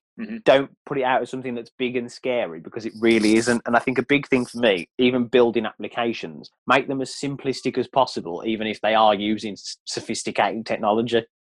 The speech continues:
Speaker 1: Mm-hmm.
Speaker 2: The back end
Speaker 1: Yeah.
Speaker 2: that you see can be as complicated as you want and you're comfortable with, but front, front facing for volunteers, make it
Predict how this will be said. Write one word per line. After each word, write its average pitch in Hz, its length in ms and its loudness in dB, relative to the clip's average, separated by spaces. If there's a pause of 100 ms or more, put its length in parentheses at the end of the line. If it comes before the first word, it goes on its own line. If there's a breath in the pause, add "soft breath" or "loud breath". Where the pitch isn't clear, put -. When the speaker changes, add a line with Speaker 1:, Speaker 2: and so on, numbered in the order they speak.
Speaker 1:
Mm-hmm. 101 280 -8
Speaker 2:
The 131 80 4
back 151 260 4
end 151 140 0
Speaker 1:
Yeah. 95 100 2
Speaker 2:
that 117 80 -6
you 131 180 2
see 92 240 -8
can 110 140 -6
be 113 140 2
as 110 100 -4
complicated 123 720 0
as 117 100 -4
you 110 160 -2
want 107 360 0
and 117 120 -12
you're 110 160 -2
comfortable 104 500 -8
with, 71 180 -14 (140)
but - 180 -8
front, 147 380 2
front 135 300 2
facing 120 500 2
for 107 120 -6
volunteers, 107 680 0 (160)
make 110 440 -2
it - 80 -4